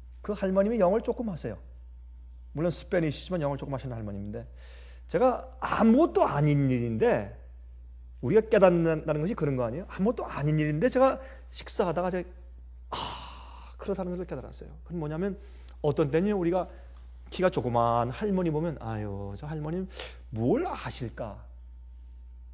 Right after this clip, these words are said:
솔직히 우리 그런 생각 들어갑니까? 저 할머님 뭘 아실까? 하나님을 아실까? 성경을 읽어도 뭐 이해하고 읽으시는 걸까?"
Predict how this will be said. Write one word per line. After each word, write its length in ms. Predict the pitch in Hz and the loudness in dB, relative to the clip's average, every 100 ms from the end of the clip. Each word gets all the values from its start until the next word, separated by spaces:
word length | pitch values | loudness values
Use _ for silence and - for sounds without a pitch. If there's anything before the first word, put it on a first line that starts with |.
| - - | -18 -10
솔직히 260 | 208 233 | -6 -2
우리 60 | 233 | 0
그런 160 | 190 175 | 0 0
생각 180 | 190 | 0
들어갑니까? 420 | 196 170 156 156 - - - - - - - - - | -4 -8 -8 -10 -14 -16 -18 -18 -18 -18 -16 -16 -8
저 120 | 220 | -6
할머님 440 | - 190 226 320 - | -2 0 0 -2 -4
뭘 220 | 135 196 | -6 -6
아실까? 480 | 277 - 127 - 110 - - | -6 -10 -10 -10 -14 -14 -16
하나님을 360 | - 180 170 240 | -8 -4 -2 -2
아실까? 500 | 269 - - 104 185 | -4 -10 -10 -10 -12
성경을 420 | - 175 151 185 185 | -6 -2 0 2 0
읽어도 240 | 143 151 | 0 0
뭐 120 | 220 | -2
이해하고 540 | 262 131 131 - - 294 | -2 -2 -4 -6 -8 -4
읽으시는 420 | 262 208 151 127 | -2 -4 -4 -6
걸까?" 360 | 113 101 117 | -6 -8 -10